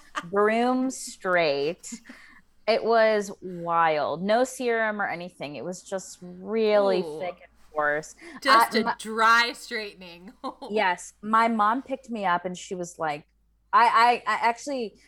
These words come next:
Speaker 2: hid it from my mom. I put my hair in, like, a ponytail or something because I was like,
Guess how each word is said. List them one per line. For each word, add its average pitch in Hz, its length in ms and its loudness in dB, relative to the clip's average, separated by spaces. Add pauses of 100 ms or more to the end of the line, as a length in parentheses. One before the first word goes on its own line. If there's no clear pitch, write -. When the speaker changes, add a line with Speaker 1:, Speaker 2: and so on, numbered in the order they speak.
(140)
Speaker 2:
hid 269 220 2
it - 180 0
from 185 220 -4
my 160 120 0
mom. 147 560 0
I 175 80 -2
put 202 180 -6
my 202 100 0
hair 185 240 -2
in, 160 100 -4
like, 156 140 -8
a 160 60 -18
ponytail 160 560 -6
or 147 60 -8
something 143 400 -16
because 151 220 -14
I 151 100 0
was 151 180 -8
like, 139 280 -8